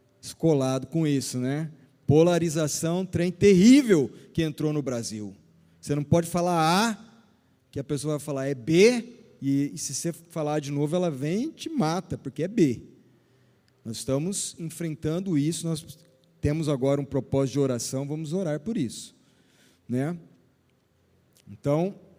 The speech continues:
você vai enfrentar isso.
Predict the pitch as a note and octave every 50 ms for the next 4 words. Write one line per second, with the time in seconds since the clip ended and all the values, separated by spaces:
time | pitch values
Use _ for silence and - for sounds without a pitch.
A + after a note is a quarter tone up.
0 | _ _ _ _ _ _ _ _ _ _ _ _ _ _ _ _ _ _ _ _
1 | _ _ _ _ _ _ _ _ _ _ _ _ _ _ _ _ _ _ _ _
2 | _ _ _ _ _ _ _ _ _ _ _ _ _ _ _ _ _ _ _ _
3 | _ _ - C3+ C#3 - - D3 C#3 A#2 C#3 C#3 C3+ - - C#3 C3 - C#3+ B2+
4 | B2 A2 F#2+ F2+ - - - - -